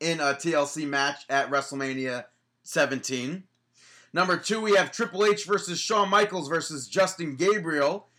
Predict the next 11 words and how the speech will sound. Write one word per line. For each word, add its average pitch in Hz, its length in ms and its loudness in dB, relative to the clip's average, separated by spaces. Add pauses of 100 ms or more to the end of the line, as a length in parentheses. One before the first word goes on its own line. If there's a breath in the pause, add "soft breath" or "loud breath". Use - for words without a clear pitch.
(120)
in 170 120 0
an 175 160 -2
unsanctioned 208 720 -2
street - 400 -8
fight 151 320 0
at 147 220 -2
SummerSlam 165 560 -4
two 175 120 -8
thousand 156 360 0
and 123 160 -8
two. 175 460 0